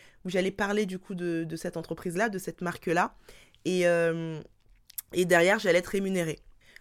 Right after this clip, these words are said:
Alors au début, je pensais que c'était une blague, hein, je l'ai pas, euh, j'étais en mode, « Ah ouais, sérieux ? Bon, vas-y. » Euh,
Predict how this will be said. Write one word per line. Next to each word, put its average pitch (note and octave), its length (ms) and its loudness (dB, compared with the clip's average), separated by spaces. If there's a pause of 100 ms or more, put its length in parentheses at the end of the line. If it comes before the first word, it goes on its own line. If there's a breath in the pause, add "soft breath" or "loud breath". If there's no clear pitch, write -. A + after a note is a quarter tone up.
Alors E3+ 160 4
au E3+ 80 4
début, F3 160 -2
je - 80 -8
pensais F3 180 -4
que F#3 60 -8
c'était - 140 -4
une D#3+ 120 -2
blague, G3 300 4
hein, F#3 120 0
je F#3 80 -8
l'ai E3+ 80 -4
pas, F3 460 8
euh, D#3+ 60 4
j'étais - 160 -6
en D3+ 80 -2
mode, « E3+ 220 2
Ah D#3 120 4
ouais, G3 160 2
sérieux ? F3+ 460 -2
Bon, F#3+ 240 -8
vas-y. » E3 420 -2
Euh, D#3+ 180 -2